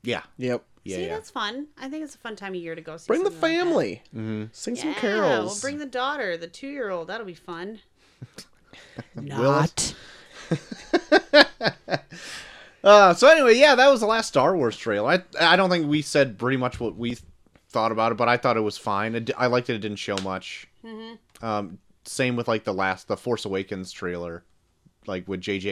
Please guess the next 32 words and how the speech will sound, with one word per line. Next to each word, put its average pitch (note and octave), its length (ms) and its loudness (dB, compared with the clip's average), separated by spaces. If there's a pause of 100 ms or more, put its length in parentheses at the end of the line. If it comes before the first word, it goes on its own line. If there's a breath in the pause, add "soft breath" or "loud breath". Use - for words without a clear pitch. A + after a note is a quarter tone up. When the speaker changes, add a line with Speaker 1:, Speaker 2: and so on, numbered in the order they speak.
Speaker 1:
Abrams F#2 260 -10
behind F#2 320 -8
that F2 140 -8
one F2+ 100 -10
too. F#2 180 -10
Didn't F2+ 220 -12
show F#2+ 180 -8
much F2+ 220 -10
of E2 80 -14
anything. E2+ 480 -14 (760)
Just - 220 -18
a C3+ 60 -8
little C3+ 180 -4
bit C#3 140 -2
of C3 80 -12
tidbits C3+ 380 -6
to B2+ 120 -4
wet G#2+ 300 -8
the, B2 100 -10
wet B2 240 -2
the A2+ 80 -14
palate. A2+ 540 -4 (380)
That's - 120 -18
about A2+ 280 -6
it. A#2 220 -4 (160)
Speaker 2:
There A2+ 80 -18
you G#2+ 120 -16
go. A#2+ 220 -12 (220)
Speaker 1:
Mm-hmm. D#3 680 -2 (100)
Speaker 3:
Wet F3+ 240 -16
nips. C4 540 -12
Speaker 1:
Yeah. B2+ 160 -2